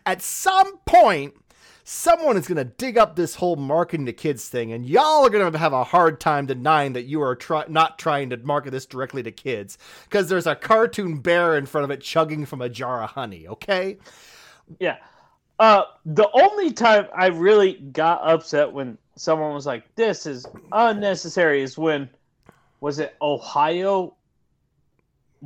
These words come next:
Speaker 2: banned Founder's Breakfast Stout 'cause
Speaker 1: The
Speaker 2: it had a
Speaker 1: breakfast with a
Speaker 2: kid?
Speaker 1: with a kid on it, which is, like, a little
Speaker 2: Yeah.
Speaker 1: bit, eh, uh, okay, whatever. It's not that, I mean, it's one, on one hand, you're like,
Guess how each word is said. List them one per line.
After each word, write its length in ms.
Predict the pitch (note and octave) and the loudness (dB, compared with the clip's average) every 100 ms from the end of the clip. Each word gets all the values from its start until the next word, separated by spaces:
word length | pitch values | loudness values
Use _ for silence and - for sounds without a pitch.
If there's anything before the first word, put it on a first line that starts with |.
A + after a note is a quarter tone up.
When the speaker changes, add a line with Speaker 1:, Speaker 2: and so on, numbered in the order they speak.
| B2+ - | -12 -2
Speaker 2:
banned 400 | D3 D#3 D#3+ D3 | 0 2 0 -4
Founder's 580 | _ D3+ D3+ D3+ D3 | _ 0 0 0 -6
Breakfast 520 | C3 D3+ C#3 - D#3+ - | -4 -2 -2 -2 -6 2
Stout 280 | D#3 D3+ | 2 2
'cause 120 | - F#3+ | -2 2
Speaker 1:
The 80 | |
Speaker 2:
it 100 | G#3+ | 2
had 160 | D#3 D3 | 4 0
a 40 | |
Speaker 1:
breakfast 80 | E3 | 0
with 20 | F#3 | -2
a 40 | |
Speaker 2:
kid? 280 | D#3 D#3+ D#3+ - | 2 2 2 -6
Speaker 1:
with 180 | F#3 | -4
a 60 | D#3+ | -4
kid 280 | - F#3+ C#3 | -2 0 0
on 220 | B2 G2+ | -2 -4
it, 160 | F#2+ B2 | -10 -6
which 220 | D3+ - | -6 -2
is, 180 | F3 E3+ | -2 0
like, 220 | F#3 E3 | -4 -4
a 20 | |
little 160 | F#3+ A3 | -2 0
Speaker 2:
Yeah. 140 | G3 | -2
Speaker 1:
bit, 120 | F#3+ _ _ _ _ - _ | -6 _ _ _ _ -20 _
eh, 680 | F4+ F4+ D#4+ D4 B3 A#3 A#3+ | -8 -6 -6 -4 -4 -4 -10
uh, 1500 | A3+ B3+ B3+ B3+ B3 A#3 A3 F3+ E3 D3+ D3+ E3 F#3 E3 E3 F3 _ _ _ _ _ _ _ _ - - - | -8 0 2 4 4 4 2 0 -4 -6 -10 -10 -8 -8 -10 -16 _ _ _ _ _ _ _ _ -20 -8 0
okay, 400 | - - C#3 B2+ | 0 0 -10 -4
whatever. 500 | F#3 D#3 A#2 G2 A#2 | 0 0 -2 -4 -8
It's 160 | - | -4
not 200 | F#3+ F#3 | -2 0
that, 120 | F#3 - | -2 -2
I 100 | E3 | -2
mean, 200 | D#3 C3+ | -2 -6
it's 100 | - | -6
one, 120 | F3+ | -6
on 160 | - E3 | -6 -6
one 120 | F3 | -6
hand, 180 | D3+ C#3+ | -6 -8
you're 100 | C3+ | -4
like, 240 | B2+ | -4